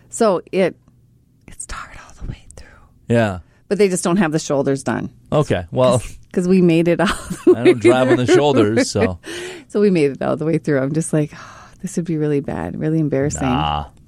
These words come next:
Speaker 2: you're
Speaker 1: So
Speaker 2: good.
Speaker 1: every time you get to a point that's like, "Well, we can say we were stopping there. We can say we were stopping there. We can say we were going there." So,
Speaker 2: Yeah.
Speaker 1: but,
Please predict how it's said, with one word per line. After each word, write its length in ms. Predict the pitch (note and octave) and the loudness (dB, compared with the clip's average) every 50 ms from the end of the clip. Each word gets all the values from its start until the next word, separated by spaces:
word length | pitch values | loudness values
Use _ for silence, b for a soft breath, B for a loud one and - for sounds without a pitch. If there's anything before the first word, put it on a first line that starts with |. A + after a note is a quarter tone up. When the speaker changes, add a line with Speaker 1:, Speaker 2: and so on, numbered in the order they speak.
| - - | -12 -8
Speaker 2:
you're 140 | F2+ F2 E2+ | -8 -6 -2
Speaker 1:
So 120 | - A3+ | 0 0
Speaker 2:
good. 60 | G3+ | 0
Speaker 1:
every 180 | A#3+ A#3+ B3+ - | 2 0 0 2
time 200 | E4 C#4 B3 B3 | 2 2 2 2
you 80 | A#3 | 2
get 220 | F#3+ F#3+ G3 - - | 2 0 -2 -2 -2
to 260 | - B3+ G3+ F#3 E3+ - B B B B | 0 0 2 2 0 -2 B B B B
a 120 | B E3+ - | B -4 -2
point 340 | - A3+ F#3+ F#3+ F#3+ F#3 | -2 0 0 2 0 0
that's 160 | D#3+ E3 - - | -2 -4 -2 -2
like, 180 | D#3+ D#3 E3 | -2 -2 -2
"Well, 100 | E3+ E3+ F3+ | 0 0 2
we 80 | F#3+ | 2
can 100 | F#3+ G3+ | 2 2
say 200 | F#3+ - F#3+ F#3 | 2 2 0 2
we 100 | F3+ F#3 | 2 2
were 100 | F3+ F3+ | 2 0
stopping 400 | - - F3+ E3+ E3+ - E3+ E3+ | 0 0 -2 -2 0 0 0 2
there. 340 | E3+ E3+ D#3+ D#3 D3+ D3+ D3 | 2 2 2 2 2 0 0
We 120 | D3+ E3+ | 0 0
can 120 | E3+ F#3+ F3+ | 0 0 0
say 180 | - F#3+ F3+ F3+ | 0 0 0 0
we 80 | F3 | 0
were 80 | E3+ F3 | 0 -2
stopping 420 | E3+ - E3 D#3+ D#3+ - E3 D#3+ | -2 -4 -6 -6 -6 -4 -4 -4
there. 320 | D#3+ D#3 D3 D3 D3 D3 D3 | -2 -4 -4 -4 -6 -6 -6
We 120 | D3 D#3 D#3 | -6 -6 -6
can 120 | E3+ E3+ | -6 -6
say 180 | - F#3 F3+ F3 | -6 -4 -4 -2
we 100 | E3+ E3+ | -2 -2
were 140 | E3+ E3 D#3 | -2 -2 -2
going 300 | E3+ D#3+ D#3 D#3 D3+ D3+ | -2 -2 -2 -2 -2 -2
there." 200 | C#3 A#2+ G#2 C3+ | -2 -4 -4 -6
So, 300 | - - B2+ - - - | -6 -6 -6 -4 -2 -2
Speaker 2:
Yeah. 200 | G2 F#2+ E2 D#2 | 0 0 0 -2
Speaker 1:
but, 80 | D#2+ | -4